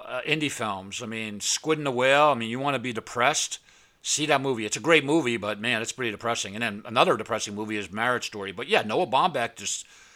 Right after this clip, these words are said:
lets it loose. You know, he wrote the script with, with Greta, and, um, and I was really impressed by how Mattel,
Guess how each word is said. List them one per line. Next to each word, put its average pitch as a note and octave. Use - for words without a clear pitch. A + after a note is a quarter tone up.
lets A#2
it G#2
loose. B2
You A2
know, G2
he A2
wrote B2+
the -
script -
with, G#2+
with A2
Greta, C3+
and, A#2
um, A2
and A#2
I C3
was D3
really D3+
impressed -
by A#2
how B2
Mattel, A#2+